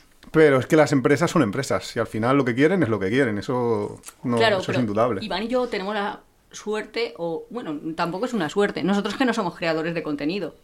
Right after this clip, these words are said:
Speaker 1: <laughs> Yo, yo no me defino como tal,
Speaker 2: No, pero que
Speaker 1: pero bueno.
Speaker 2: ni siquiera creamos contenido.
Speaker 1: Hacemos
Speaker 2: Estamos
Speaker 1: cosas
Speaker 2: aquí,
Speaker 1: que nos apetece, que es un
Speaker 2: contamos
Speaker 1: poco lo
Speaker 2: lo
Speaker 1: que
Speaker 2: que nos
Speaker 1: decías tú,
Speaker 2: apetece y punto
Speaker 1: claro.
Speaker 2: pelota. Pero es verdad que
Speaker 1: Y
Speaker 2: yo
Speaker 1: hacemos
Speaker 2: como,
Speaker 1: muchos amigos en el camino.
Speaker 2: yo como usuaria, yo sí que soy usuaria de, pues sobre todo de YouTube.
Speaker 1: Sí, eso sí.
Speaker 2: O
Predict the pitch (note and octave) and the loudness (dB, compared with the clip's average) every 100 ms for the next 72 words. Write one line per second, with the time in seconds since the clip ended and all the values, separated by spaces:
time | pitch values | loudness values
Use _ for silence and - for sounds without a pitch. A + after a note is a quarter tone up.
0 | _ - - - - F3 D3 C#3+ D#3+ A#2 | _ -16 -12 -8 -2 2 4 4 4 4
1 | D#3 C#3+ - - D#3 C3 - A#3+ D#4+ B3 | 4 2 2 0 4 4 4 6 8 8
2 | G3+ F#3+ G3 G3+ C4 A3+ A#3 C#4 C#4 C4 | 6 4 6 4 4 2 4 4 4 2
3 | A3+ C#4 D4 A#3+ F3+ A#3+ C#4 - D3+ G3 | 2 4 4 2 2 0 2 4 6 8
4 | F#3 G3+ C#4+ E3+ D3+ C3 C#3+ E3+ C#3+ D#3 | 8 8 8 6 4 4 6 6 6 6
5 | D#3 D3 C#3 F3 G3 D3+ B2+ - B3+ B3+ | 6 6 8 8 8 8 6 6 6 6
6 | C4 - B3+ A#3 A#2 A2 F3+ F#3+ F3+ - | 4 4 0 2 2 2 2 -2 -2 -6
7 | - - G#3 A3 B3+ B3+ C4+ C4 G3 C#3 | -14 -8 -4 -2 0 2 2 0 0 2
8 | B2+ D#3+ G#3 F#3 F3+ F3+ D#3 F3+ D3 B2+ | 4 6 6 6 6 6 6 6 4 2
9 | A2+ A#2+ E3 F#3+ G#3 B3 C#4 C#4+ A3+ G#3 | 0 0 0 0 0 2 4 2 0 -2
10 | A3 G#3 A#3 A3 A#3+ F#3 F3+ A3+ A3 A#3+ | 2 2 2 0 -2 -2 -4 -2 -2 0
11 | A3 F#3+ F#3 E3 F3+ D3+ C#3 C#3+ C#3 C#3 | 2 2 0 -4 -4 -4 -8 -8 -8 -8
12 | C3 C3 - _ - D#3 D#3+ C#3 E3 F#3+ | -10 -12 -18 _ -12 -8 -6 -4 -2 0
13 | D3+ F3 G3 - - - A#2+ G#2 - F#3+ | -2 -2 -4 -8 -20 -4 -2 -2 -2 0
14 | F3 D#3 - | 2 0 -4